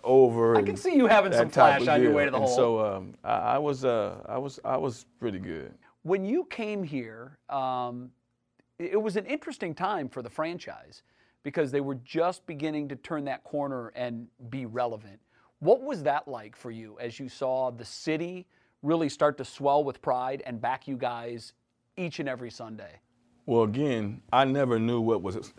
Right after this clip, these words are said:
Speaker 1: what happened before with the
Speaker 2: Right.
Speaker 1: Cleveland Browns. I remember someone asking me, uh, or saying, you know, "You guys have never beat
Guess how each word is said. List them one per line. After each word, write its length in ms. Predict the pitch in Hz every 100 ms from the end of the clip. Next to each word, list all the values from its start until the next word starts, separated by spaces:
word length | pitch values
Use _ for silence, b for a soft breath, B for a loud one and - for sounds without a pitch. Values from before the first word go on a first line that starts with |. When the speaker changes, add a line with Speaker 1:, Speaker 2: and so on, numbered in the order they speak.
| -
Speaker 1:
what 160 | 120 110
happened 420 | 110 120 117 101
before 560 | 95 - 143 139 80 98
with 140 | 135 131
the 40 |
Speaker 2:
Right. 140 | 95 90
Speaker 1:
Cleveland 360 | 104 92 90
Browns. 300 | 90 87 90
I 60 | 101
remember 320 | 110 110 101
someone 340 | 110 107 104
asking 460 | 101 107 101 107 95
me, 240 | 98 92 95 b b b -
uh, 260 | 98 90
or 120 | 92
saying, 560 | 95 - 113 101 95 101
you 120 | - 107
know, 80 |
"You 160 | 101 139
guys 240 | 113 101
have 80 | 95
never 320 | 98 113 110
beat 500 | 98 120 117 - -